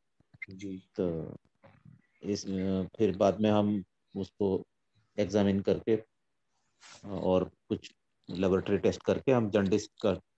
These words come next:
Speaker 2: diagnosis करते हैं। ऐसा चल रहा था प्रैक्टिस मतलब। तो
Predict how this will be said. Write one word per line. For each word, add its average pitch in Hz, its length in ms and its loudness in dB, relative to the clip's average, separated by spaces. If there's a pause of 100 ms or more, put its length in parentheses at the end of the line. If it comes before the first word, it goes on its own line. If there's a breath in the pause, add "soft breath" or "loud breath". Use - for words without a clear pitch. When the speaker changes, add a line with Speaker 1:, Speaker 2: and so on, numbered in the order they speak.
(140)
Speaker 2:
diagnosis 92 440 0
करते - 320 -2
हैं। 73 200 -4
ऐसा 98 220 2 (520)
चल 104 160 4
रहा 92 140 4
था 92 120 -4
प्रैक्टिस - 460 -6
मतलब। 80 260 -4 (640)
तो 95 400 6